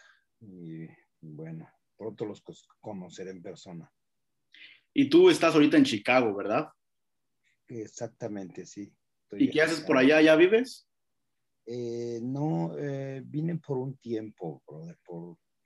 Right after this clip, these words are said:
Speaker 1: como por tres meses más o menos.
Speaker 2: Ok.
Speaker 1: Y aquí agarro mis, este, mis bookings, mis, eh, mis luchas,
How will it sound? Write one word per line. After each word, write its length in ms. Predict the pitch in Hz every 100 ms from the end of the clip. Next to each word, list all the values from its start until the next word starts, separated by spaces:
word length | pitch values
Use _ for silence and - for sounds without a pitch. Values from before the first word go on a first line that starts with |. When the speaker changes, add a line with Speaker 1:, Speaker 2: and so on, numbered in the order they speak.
| _
Speaker 1:
como 260 | 101 92
por 220 | 85 87 -
tres 320 | 110 117 113
meses 560 | 107 87 87 - 87
más 320 | 82 76 - 90
o 60 |
menos. 520 | 80 76 73 71 _ _ _ _ _ _ _ -
Speaker 2:
Ok. 180 | - 214
Speaker 1:
Y 60 | 247
aquí 420 | - - 120 123
agarro 400 | 107 107 117 110
mis, 320 | 98 82 -
este, 540 | 80 - _ 76 78 _ -
mis 380 | 80 78 82 85
bookings, 760 | 95 117 117 - 170 185 160 -
mis, 420 | 185 82 - - _ _ _
eh, 360 | 98 82 82 - _ _ _ _ _ _ _ _ _ _
mis 200 | 107 92
luchas, 720 | 95 123 147 143 127 123 104